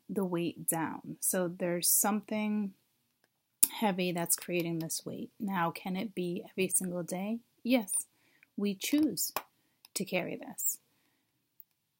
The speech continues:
But someone's not making a decision. So if you're not making a decision, it's,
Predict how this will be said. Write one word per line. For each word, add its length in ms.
But 240
someone's 520
not 500
making 480
a 80
decision. 640
So 680
if 160
you're 140
not 260
making 260
a 60
decision, 680
it's, 300